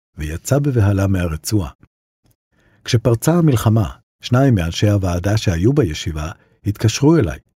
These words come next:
מספר אייד. הם אמרו לי, תראה את הבן זונה. אם היה אומר לנו, גם אנחנו היינו בורחים. אדם נוסף שהתקשר אליו אמר לו בעצב, "וואלה, אם היינו יודעים שהם רוצים לממש את ההבטחה המטורפת שלהם,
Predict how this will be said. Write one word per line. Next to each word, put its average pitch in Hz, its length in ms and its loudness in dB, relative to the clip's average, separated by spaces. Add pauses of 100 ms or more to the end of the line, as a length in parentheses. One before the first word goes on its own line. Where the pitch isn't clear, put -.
(120)
מספר 87 440 -6
אייד. 80 360 -8 (520)
הם 101 120 2
אמרו 107 280 4
לי, 101 180 2 (400)
תראה 113 340 2
את 160 120 0
הבן 113 300 4
זונה. 95 380 0 (440)
אם 101 100 2
היה 120 180 2
אומר 147 320 4
לנו, 95 320 0 (280)
גם 113 120 4
אנחנו 135 360 2
היינו 90 200 0
בורחים. 80 420 -6 (1080)
אדם 87 260 -4
נוסף 113 400 -2
שהתקשר 90 600 -6
אליו 90 260 -2
אמר 104 220 2
לו 101 120 2
בעצב, 98 500 -2 (520)
"וואלה, 123 320 2
אם 104 180 2
היינו 117 200 4
יודעים 110 360 2
שהם 98 220 0
רוצים 117 360 -2
לממש 98 540 0
את 98 120 -2
ההבטחה 98 640 -4
המטורפת 104 680 -2
שלהם, 147 340 0